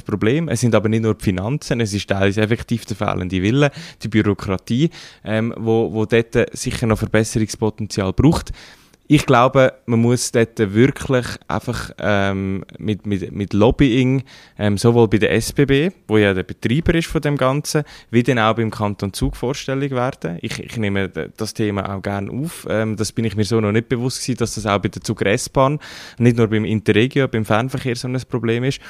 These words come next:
Und wir, wir versuchen dort das Beste rauszuholen, weil eben, es, es gibt die Lösungen, es, es liegt nur am Willen.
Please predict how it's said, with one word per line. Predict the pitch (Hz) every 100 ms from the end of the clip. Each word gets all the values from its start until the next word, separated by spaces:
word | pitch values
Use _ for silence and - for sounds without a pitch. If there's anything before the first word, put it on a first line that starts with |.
| - -
Und | 107
wir, | -
wir | 101 98
versuchen | 90 98 107 101 101
dort | 98
das | -
Beste | 101 101 - 101
rauszuholen, | 117 135 - 120 95
weil | 95
eben, | 82 117 107 101
es, | 92
es | - 98 - - _
gibt | 113 123 -
die | 135
Lösungen, | 123 127 127 139 127 - - -
es, | 107
es | 101 107
liegt | 104 101
nur | 95
am | 90 90
Willen. | - -